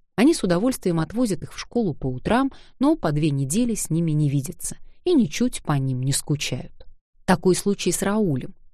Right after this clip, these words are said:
Он женат, у него трое детей. По вечерам и в уикенды он возвращается очень поздно. Он ходит кататься на лыжах, плавает на яхте или просто уезжает отдохнуть. Он никогда не играет с детьми в настольные игры,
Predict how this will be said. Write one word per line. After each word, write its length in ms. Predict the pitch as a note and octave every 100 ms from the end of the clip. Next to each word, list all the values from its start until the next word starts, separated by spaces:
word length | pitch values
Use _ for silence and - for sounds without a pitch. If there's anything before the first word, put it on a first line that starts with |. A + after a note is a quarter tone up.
| _ _
Он 140 | C4+ D4+
женат, 460 | G#3 D3 C3+ C#3 - - -
у 80 |
него 240 | F3 E3 A3+
трое 380 | - C#3+ C3+ D3
детей. 480 | D#3+ E3+ - - - - _ _ -
По 80 |
вечерам 640 | E3 D#3 - D3+ A#3 A#3 D#3
и 200 | C#3 C3
в 120 | C3
уикенды 680 | B2+ - - E3 A#3 B3 C4 - -
он 160 | D4+ D#4
возвращается 760 | G3+ E3+ D#3+ - G3+ G#3+ -
очень 540 | - G3 A3+ - G#3 F#3
поздно. 480 | G3+ D#3+ B2+ - - - -
Он 120 | D4
ходит 240 | D4+ F#3 -
кататься 440 | C#3+ D3 - D3
на 160 | C3+ C3+
лыжах, 480 | E3+ A#3 G#3 F3+ - - -
плавает 400 | C4+ E3+ C3 C#3
на 100 | C3+
яхте 500 | B2+ G#3 A#3 - C4
или 120 | D#3+
просто 440 | - G#3 C4+ -
уезжает 540 | D#3+ B2+ B2 C3 C#3 D3+
отдохнуть. 640 | C#3 D3+ D3 C#3+ - - - - _ -
Он 160 | F#3
никогда 600 | G#3+ F4 - A#3 D#3 C3+
не 220 | B2+ C3+ C3
играет 500 | C#3 D3+ G#3+ G3 C#3+
с 120 | B2+
детьми 360 | C#3 - F#3
в 80 | A3+
настольные 600 | D#3 C#3+ - F3+ F3+ G3
игры, 460 | - A3+ C3+ D#3